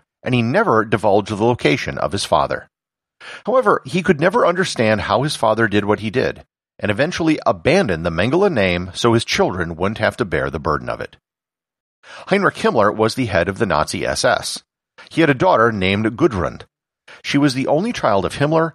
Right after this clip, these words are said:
and was sixteen when the war ended. Unlike many of the children of Nazis, she actually had a close relationship with her father. Also, unlike other Nazi children, she was an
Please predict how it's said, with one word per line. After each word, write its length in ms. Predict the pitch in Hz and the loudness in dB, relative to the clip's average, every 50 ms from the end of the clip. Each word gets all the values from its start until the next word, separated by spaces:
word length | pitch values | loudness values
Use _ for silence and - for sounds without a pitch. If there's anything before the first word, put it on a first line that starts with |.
| _ _ _ | _ _ _
and 160 | - 107 104 | -4 -2 -2
was 140 | 98 101 - | -2 0 0
sixteen 600 | - 208 202 - - - - 170 123 98 92 92 | -2 0 0 0 -2 -2 -2 -2 0 0 0 -2
when 120 | 92 95 | -2 -2
the 60 | 98 | -2
war 220 | 87 85 90 87 73 | 0 2 2 2 0
ended. 340 | 104 101 - - - - - _ _ _ _ _ _ _ _ _ - - - - - | 0 -2 -4 -6 -8 -10 -16 _ _ _ _ _ _ _ _ _ -20 -20 -14 -4 -2
Unlike 340 | 180 233 311 - 123 135 143 | 0 2 2 0 0 0 0
many 180 | 165 170 170 | 0 2 2
of 100 | 160 135 | 0 0
the 80 | 110 117 | 0 -2
children 400 | - - - 135 139 117 110 95 | -2 0 0 0 2 2 0 0
of 100 | 82 92 | 0 0
Nazis, 500 | 127 170 196 185 - - 65 - - - | 0 0 0 0 -2 -8 -12 -12 -12 -12
she 280 | - - - 156 165 | -12 -8 -6 -4 -2
actually 420 | 143 123 - - - 156 151 143 127 | 0 0 0 0 0 -2 0 0 0
had 180 | 110 110 107 | 0 0 0
a 100 | 110 110 | 0 -2
close 320 | - - - 104 107 - - | -2 0 0 0 0 0 -2
relationship 640 | 104 101 113 139 - - 95 80 - 80 82 - | -2 0 0 0 -2 -4 -8 -8 -8 -8 -6 -6
with 100 | 90 87 | -6 -2
her 120 | - 107 101 | 0 0 0
father. 420 | - 135 139 143 120 76 - - _ _ _ _ _ _ _ _ _ - - - - - - - | 2 0 0 0 0 -4 -8 -12 _ _ _ _ _ _ _ _ _ -20 -20 -20 -20 -20 -10 -4
Also, 480 | - - 262 - - 185 135 117 - - | 0 0 0 2 2 2 0 0 0 -2
unlike 320 | 156 196 208 175 156 - | 0 0 2 0 0 0
other 220 | - 160 143 127 120 | 0 0 0 2 2
Nazi 280 | 117 110 107 - - | 2 0 0 -2 -6
children, 520 | 98 - - 247 240 - - 82 62 60 - _ _ _ _ _ _ - | -6 -4 -2 -2 -2 0 -2 -4 -4 -4 -10 _ _ _ _ _ _ -6
she 260 | - - - 226 254 | -4 -4 -2 -2 0
was 200 | 269 240 196 139 | 0 2 2 0
an 100 | 135 | 0